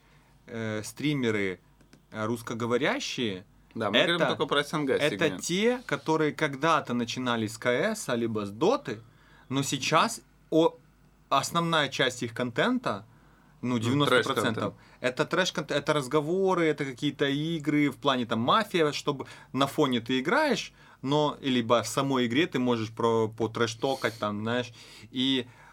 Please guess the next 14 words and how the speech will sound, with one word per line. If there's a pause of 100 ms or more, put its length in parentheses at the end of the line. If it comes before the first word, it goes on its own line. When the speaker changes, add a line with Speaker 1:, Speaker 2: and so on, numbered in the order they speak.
(140)
Speaker 1:
уже
они
не
игровые. (340)
Ну,
а
взять,
вот
для
меня
пример,
там,
знаешь,
э,